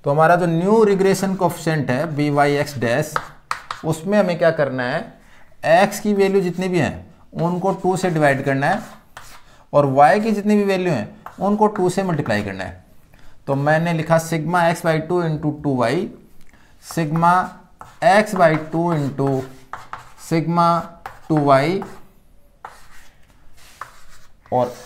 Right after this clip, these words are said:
यहाँ पे upon में n है वो as it is रहेगा, sigma x by two का whole square minus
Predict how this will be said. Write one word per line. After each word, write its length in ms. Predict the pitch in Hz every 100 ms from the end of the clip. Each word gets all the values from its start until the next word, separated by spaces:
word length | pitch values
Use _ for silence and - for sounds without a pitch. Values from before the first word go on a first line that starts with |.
| - - - - - _ 135
यहाँ 200 | 135 139
पे 120 | 165
upon 380 | 165 170 175 180
में 80 | 175
n 240 | 165 160
है 80 | 175
वो 140 | 175
as 100 | 156
it 120 | 151 165
is 140 | 165
रहेगा, 340 | 147 135 180 226 - - - - - _ _ _
sigma 560 | - - 175 160 180 190 196 - - - -
x 320 | 175 202 208
by 160 | 196 180 175
two 180 | 175 170
का 120 | 170 156
whole 220 | 123 117
square 480 | - - 143 147 196 - - - - - -
minus 540 | 131 147 151 156 156